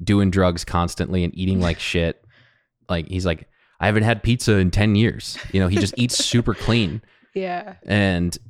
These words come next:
Speaker 1: he takes care, he doesn't do drugs. He doesn't eat like shit.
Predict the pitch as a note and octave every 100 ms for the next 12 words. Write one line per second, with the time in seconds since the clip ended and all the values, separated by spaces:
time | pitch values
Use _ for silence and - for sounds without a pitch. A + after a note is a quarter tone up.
0 | - G2 G#2 F#2+ - G#2 G#2 G2 G2 G2+
1 | F#2 F#2 F#2+ F#2+ G2+ F2+ F2+ F#2 - _
2 | _ - G2 - G2+ F#2 - F2+ F2 -